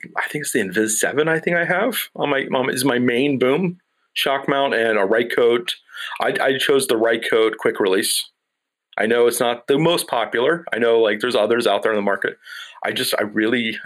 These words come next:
I kinda fell in love with that spring mechanism. I just kinda like, "This feels nice." So that's on my pole. Between the mics on it, I've got the S mic two for my outdoor, S mic two S for my indoor. And again, I've got some prototypes that I'm also using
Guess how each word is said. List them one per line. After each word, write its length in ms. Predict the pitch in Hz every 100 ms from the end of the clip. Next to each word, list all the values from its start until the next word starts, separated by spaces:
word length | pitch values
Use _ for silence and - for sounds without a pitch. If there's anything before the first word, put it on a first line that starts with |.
| -
I 100 | 98 -
kinda 220 | - 120
fell 300 | - 131 117
in 80 | 104
love 160 | 110
with 100 | 123
that 160 | 117 -
spring 340 | - 107 117
mechanism. 540 | 107 104 131 135 135 139
I 80 |
just 180 | 104 -
kinda 140 | - 107
like, 140 | -
"This 120 | 107
feels 280 | - 117 110
nice." 340 | 101 139 - - - - - _
So 100 | -
that's 140 | 117
on 100 | 135
my 120 | 120 117
pole. 520 | - 113 113 143 - _ _ _ _
Between 300 | 120 - 165
the 60 | 127
mics 360 | 104 131 151
on 180 | 151 151
it, 120 | 160
I've 240 | - 107 107
got 560 | 120 113 107 107 107 - - _ -
the 140 | 117
S 140 | 113
mic 160 | 151 -
two 220 | - 135
for 120 | 131
my 140 | 135 120
outdoor, 500 | 113 113 113 113 113
S 180 | - -
mic 120 | -
two 180 | 101 101
S 160 | 107
for 100 | -
my 140 | 110 98
indoor. 560 | 95 95 98 92 95 - _ _ _ - -
And 280 | 104 110 107
again, 260 | - 113 120
I've 80 | 110
got 140 | 110
some 120 | 107
prototypes 800 | - 131 123 120 110 107 107 -
that 140 | 113
I'm 120 | 110 104
also 260 | 101 -
using 600 | 107 101 101 107 104 98